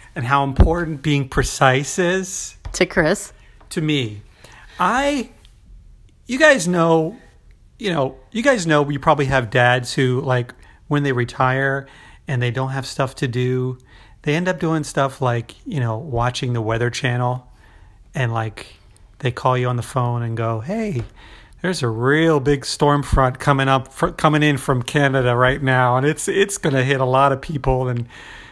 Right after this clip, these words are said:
Speaker 1: you know, y-, they just watch it all the time. And I was like, "Man, I am never gonna become that guy. I'm just not gonna become it." But I'm, I think I've become, like, a twenty-first century version of that guy.
Speaker 2: Yeah, I mean, 'cause you're busy, but you are obsessed with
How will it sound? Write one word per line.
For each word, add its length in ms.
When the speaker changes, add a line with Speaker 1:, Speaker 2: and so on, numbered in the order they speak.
Speaker 1:
you 100
know, 100
y-, 160
they 160
just 240
watch 380
it 120
all 260
the 80
time. 400
And 80
I 60
was 140
like, 220
"Man, 240
I 120
am 200
never 300
gonna 200
become 440
that 240
guy. 360
I'm 140
just 220
not 200
gonna 140
become 400
it." 100
But 160
I'm, 180
I 140
think 300
I've 240
become, 340
like, 240
a 40
twenty-first 600
century 420
version 380
of 120
that 240
guy. 520
Speaker 2:
Yeah, 380
I 80
mean, 160
'cause 180
you're 120
busy, 400
but 360
you 480
are 320
obsessed 560
with 160